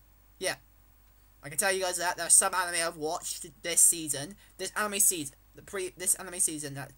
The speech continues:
technically is finishing. Uh, now, uh, um, I found out the anime that came out this season already got a second season coming out, which I'm, whoa, big shocker. Well, I found out, but I don't know when, but maybe it's ne-, this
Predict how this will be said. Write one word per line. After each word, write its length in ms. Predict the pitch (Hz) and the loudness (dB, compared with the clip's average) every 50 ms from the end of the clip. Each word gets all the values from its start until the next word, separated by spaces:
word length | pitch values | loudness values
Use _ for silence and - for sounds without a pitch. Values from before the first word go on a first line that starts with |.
| - _ | -16 _
technically 320 | - 180 160 143 135 135 | -8 -6 -6 -6 -10 -10
is 100 | 127 - | -10 -10
finishing. 400 | - 151 139 - - 117 131 147 - - - - - _ _ _ - _ - _ - _ - - - - - | -10 -8 -8 -8 -8 -8 -10 -14 -16 -18 -20 -20 -20 _ _ _ -20 _ -20 _ -20 _ -20 -20 -20 -14 -8
Uh, 180 | 147 156 143 135 | -6 -6 -4 -4
now, 300 | 131 127 123 135 165 - | -6 -6 -6 -6 -8 -6
uh, 1300 | - 156 151 151 151 156 160 160 - - - _ _ - _ _ _ _ _ _ _ _ _ _ _ 190 | -4 -2 -2 0 0 -2 -4 -8 -14 -20 -20 _ _ -20 _ _ _ _ _ _ _ _ _ _ _ 2
um, 540 | 185 185 180 180 185 185 190 190 196 165 - - _ _ _ _ _ _ _ _ | 2 4 4 4 4 4 2 2 0 -2 -8 -16 _ _ _ _ _ _ _ _
I 60 | - - | -8 0
found 160 | - 285 508 | 6 8 8
out 460 | 622 605 587 605 640 640 622 605 - | 8 8 6 6 6 6 4 2 2
the 80 | - 453 | 2 2
anime 240 | 539 571 587 571 539 | 2 2 2 2 2
that 160 | 466 - - | 0 -2 -4
came 260 | - - - 359 403 262 | -4 -2 -2 0 4 4
out 180 | 294 - 196 | 4 4 6
this 120 | 233 240 - | 8 8 8
season 340 | - 214 196 240 - 185 165 - | 8 8 4 0 -2 -2 -2 0
already 400 | 196 202 208 202 202 208 233 247 | 0 2 4 4 4 4 4 2
got 200 | 202 240 214 208 | 2 4 6 8
a 20 | |
second 300 | 214 - 220 208 208 202 | 8 8 8 6 4 4
season 320 | - - 185 202 196 160 143 | 4 4 4 2 -4 -6 -8
coming 220 | - 147 127 131 | -8 -12 -10 -8
out, 160 | 131 135 - | -8 -10 -8
which 180 | 165 170 - - | -10 -8 -6 -4
I'm, 280 | 156 151 165 160 147 151 - - _ _ _ _ - - - _ _ - _ - - _ _ _ _ _ _ _ _ _ _ _ _ - | -4 -6 -6 -10 -16 -20 -20 -20 _ _ _ _ -20 -20 -20 _ _ -20 _ -20 -20 _ _ _ _ _ _ _ _ _ _ _ _ -6
whoa, 400 | 175 214 240 226 214 202 190 185 | 4 6 8 8 8 8 6 6
big 220 | 170 185 175 160 - | 4 0 -4 -4 -4
shocker. 400 | - - 175 151 - 135 101 - - - - - - _ _ _ _ _ _ | -4 -4 -4 -4 -6 -10 -12 -12 -16 -20 -20 -20 -20 _ _ _ _ _ _
Well, 100 | 151 139 | -12 -12
I 20 | |
found 260 | 135 - 110 110 117 113 | -10 -10 -12 -12 -10 -10
out, 160 | 110 110 - | -12 -12 -10
but 180 | 135 156 - - - _ _ _ _ _ _ _ | -10 -10 -10 -12 -16 _ _ _ _ _ _ _
I 60 | - | -16
don't 100 | 165 165 | -16 -10
know 80 | 160 143 | -10 -10
when, 260 | 127 127 151 233 294 453 466 427 | -8 -6 -4 -4 -4 -4 -6 -10
but 160 | 427 - 160 | -10 -12 -10
maybe 200 | 151 196 226 349 | -10 -10 -8 -8
it's 120 | 330 - - | -8 -6 -8
ne-, 60 | 208 - - | -8 -12 -6
this 240 | 208 - - - | -2 0 0 0